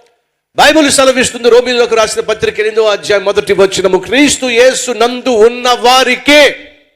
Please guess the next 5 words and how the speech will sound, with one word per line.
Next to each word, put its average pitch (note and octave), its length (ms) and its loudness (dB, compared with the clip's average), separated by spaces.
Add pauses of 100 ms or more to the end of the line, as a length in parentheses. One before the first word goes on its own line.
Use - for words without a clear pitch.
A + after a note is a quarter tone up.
(880)
ఏ E4 480 4
శిక్ష - 520 -2
విధి D4 760 2 (760)
లేదు." F4 520 4 (520)
ఏంటంట? D3 300 -8